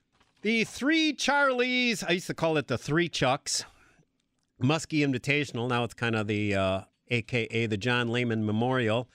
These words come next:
Tournament is dedicated to the memory of our good buddy John. And, uh, anyway, it's next week from, uh, seven thirty to three P M. Saturday, hundred fifty dollar entry. You could win up to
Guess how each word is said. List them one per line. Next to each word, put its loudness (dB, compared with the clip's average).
Tournament 0
is -4
dedicated -2
to -4
the 0
memory 2
of 0
our 0
good -2
buddy 0
John. 0
And, 0
uh, 4
anyway, 0
it's -6
next -2
week 0
from, -2
uh, 0
seven -2
thirty 0
to -2
three 0
P -2
M. -2
Saturday, 0
hundred -2
fifty -2
dollar 2
entry. -2
You 2
could -6
win 0
up -2
to -2